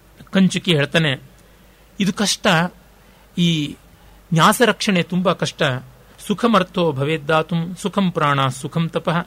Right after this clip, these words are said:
ಸುಖಮನ್ಯದ್ ಭವೇತ್ ಸರ್ವಂ ದುಃಖಂ ನ್ಯಾಸಸ್ಯ ರಕ್ಷಣಂ." ಎಲ್ಲ ಸುಖವೇ, ಕೊಡೋದು ಸುಖ, ಏನನ್ನೂ ಪ್ರಾಣವನ್ನೂ ತ್ಯಾಗ ಮಾಡೋದು ಸುಖ. ಆದರೆ ನ್ಯಾಸವನ್ನ, ಯಾರೋ ಒಬ್ಬರು ಇಟ್ಟಿರ್ತಕ್ಕಂಥದ್ದನ್ನ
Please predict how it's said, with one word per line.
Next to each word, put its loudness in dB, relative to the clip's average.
ಸುಖಮನ್ಯದ್ 0
ಭವೇತ್ -4
ಸರ್ವಂ -6
ದುಃಖಂ -6
ನ್ಯಾಸಸ್ಯ -4
ರಕ್ಷಣಂ." -6
ಎಲ್ಲ 0
ಸುಖವೇ, -4
ಕೊಡೋದು 2
ಸುಖ, -6
ಏನನ್ನೂ 2
ಪ್ರಾಣವನ್ನೂ 2
ತ್ಯಾಗ 2
ಮಾಡೋದು -2
ಸುಖ. -6
ಆದರೆ -2
ನ್ಯಾಸವನ್ನ, 2
ಯಾರೋ 4
ಒಬ್ಬರು -2
ಇಟ್ಟಿರ್ತಕ್ಕಂಥದ್ದನ್ನ -4